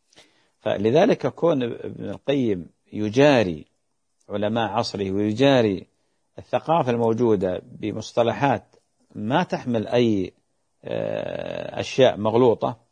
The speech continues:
هذا ما في بأس ولله الحمد والمنة. ماذا يفعل من ابتلاه،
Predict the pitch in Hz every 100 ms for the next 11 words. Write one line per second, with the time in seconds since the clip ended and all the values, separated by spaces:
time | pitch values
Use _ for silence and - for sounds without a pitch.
0 | _ _ - 107 113 175 131 - - -
1 | 101 98 98 87 107 - - - 95 -
2 | - - _ _ _ _ _ _ _ _
3 | _ _ - 151 139 127 135 - 113 110
4 | 110 - 107 127 127 98